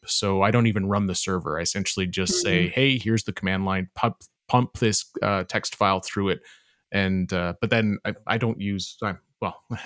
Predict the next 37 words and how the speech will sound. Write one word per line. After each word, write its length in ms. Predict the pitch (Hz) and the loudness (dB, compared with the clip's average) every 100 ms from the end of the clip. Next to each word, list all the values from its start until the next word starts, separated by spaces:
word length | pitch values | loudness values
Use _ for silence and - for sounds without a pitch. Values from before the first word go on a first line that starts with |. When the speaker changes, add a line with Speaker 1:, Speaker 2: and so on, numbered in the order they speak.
| 113 | -10
Speaker 1:
<laughs> 320 | - - - | -12 -16 -8
back 340 | 113 131 123 - | -2 0 -2 2
to 140 | 143 | 2
the 180 | 120 107 | 4 2
being 260 | 98 113 | 0 0
in 100 | 110 | 2
my 140 | 107 98 | 0 -2
fifties. 500 | - 104 101 92 - | -4 -4 -2 -2 2
I'm 240 | - 117 | 4 4
Speaker 2:
<laughs> 60 | 131 | 6
Speaker 1:
old 240 | 135 123 | 4 4
school. 480 | - - 156 180 220 | 0 4 8 8 6
My 180 | 131 117 | 4 2
editor's 480 | 120 143 131 135 113 | 4 4 4 4 2
V 260 | 107 131 | 4 4
I, 400 | 120 127 151 208 | 6 6 4 2
so 280 | 208 - 131 | 0 2 4
I'm 160 | 120 123 | 4 4
very 220 | 131 135 | 4 4
much 320 | 135 120 - | 4 2 2
on 180 | 123 117 | 4 4
a 60 | 113 | 2
terminal 500 | - 117 113 110 101 | 2 2 4 2 0
for 180 | - | 2
all 120 | 104 104 | 2 2
this 160 | 98 | 0
stuff. 280 | - 95 92 | 0 -2 -2
I 60 | 92 | -2
don't 180 | 98 98 | -2 0
even 160 | 92 | 0
use 180 | 92 92 | -2 0
Speaker 2:
Mm-hmm. 200 | 92 90 | 0 0
Speaker 1:
I 60 | 85 | 0
D 200 | 85 92 | -2 -2
Es, 80 | 90 | -4
so 180 | - | -2
it, 80 | 95 | -2